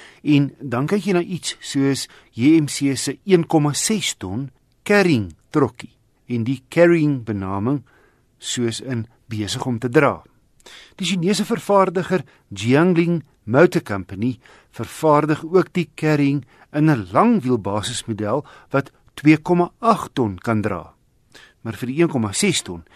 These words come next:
het jy net 'n gewone kode agt rybewys nodig. In die kortwielbasisreeks het jy drie opsies: een met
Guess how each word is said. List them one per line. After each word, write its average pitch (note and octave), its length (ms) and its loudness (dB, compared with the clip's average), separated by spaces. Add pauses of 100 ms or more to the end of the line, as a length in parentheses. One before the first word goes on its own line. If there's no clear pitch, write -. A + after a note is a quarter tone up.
(100)
het A2+ 140 -8
jy A#2 120 0
net C#3 240 -2
'n F#3 40 -2
gewone D3 540 0
kode B2+ 400 -2 (100)
agt - 360 -2
rybewys A2 560 -2
nodig. F#2 500 -12 (580)
In - 80 -14
die - 100 -14
kortwielbasisreeks F#3+ 1120 0 (320)
het G#2+ 260 -6
jy G#2+ 480 -4
drie C3+ 360 0
opsies: - 600 0 (420)
een E3+ 460 2 (140)
met A2+ 280 -4